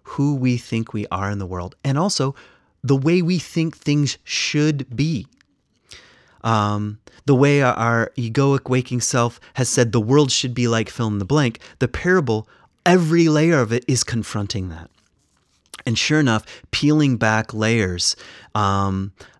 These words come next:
of that story, the story that we've been telling ourselves about who we are, suddenly begins to be worked.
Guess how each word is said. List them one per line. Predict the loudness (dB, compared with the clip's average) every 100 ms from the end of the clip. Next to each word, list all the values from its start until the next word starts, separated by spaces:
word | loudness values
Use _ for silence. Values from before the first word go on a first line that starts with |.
| -2
of | 0 0 -2 -6 -16 _ -6
that | -4 -2 0
story, | 0 0 -2 -2 -4
the | -6
story | -6 -4 -2 -2
that | -2 -6 -6
we've | -6 -6 -6
been | -8 -8 -8
telling | -12 -14 -8 -6 -6
ourselves | -6 -6 -6 -8 -10 -14 -12 -10 -12 _ _ _ _ _ _
about | -8 -2 -2 -4
who | -10 -6 -4
we | -4 -4
are, | -2 -4 -6 -8
suddenly | -8 -6 -4 -6
begins | -6 -8 -6 -6 -6 -6
to | -6 -8 -8 -8
be | -10 -10 -10
worked. | -10 -12 -12 _ -20 -14 -16